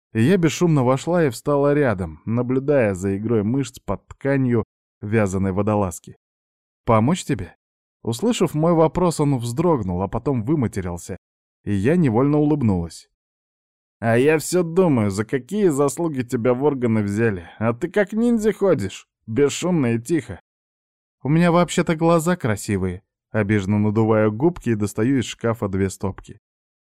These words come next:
«И вообще, я трезветь начала, наливай ещё». «Про глаза согласен, а про трезветь не уверен.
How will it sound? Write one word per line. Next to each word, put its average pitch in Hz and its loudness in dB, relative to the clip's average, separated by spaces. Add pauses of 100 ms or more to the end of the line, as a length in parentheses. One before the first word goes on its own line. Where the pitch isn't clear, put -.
«И 156 0
вообще, 165 0
я 143 2
трезветь 135 2
начала, 104 0
наливай 196 4
ещё». 98 -6 (880)
«Про 110 -4
глаза 127 4
согласен, 156 0 (100)
а 113 0
про 120 0
трезветь 123 0
не 131 0
уверен. 101 0